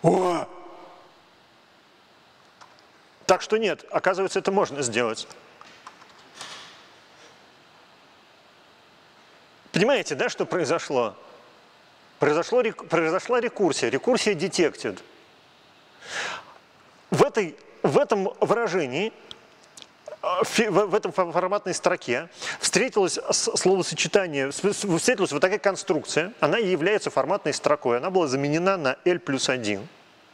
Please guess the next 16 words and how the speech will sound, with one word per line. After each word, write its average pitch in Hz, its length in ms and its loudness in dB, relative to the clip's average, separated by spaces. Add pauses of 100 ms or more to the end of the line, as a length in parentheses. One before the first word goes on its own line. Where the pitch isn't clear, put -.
(880)
После 170 200 2
чего 220 80 2
здесь 160 140 -4
появилось 175 360 2
восемь, 156 500 -2 (840)
потом, 247 320 2
значит, 180 280 -2
вот 165 220 0
это, 180 500 -2
получилось 202 320 0
вот 160 200 -2
это. 104 180 -2 (3250)
Че 180 160 2
так - 180 0
раньше 156 300 -6
нельзя? 139 260 -8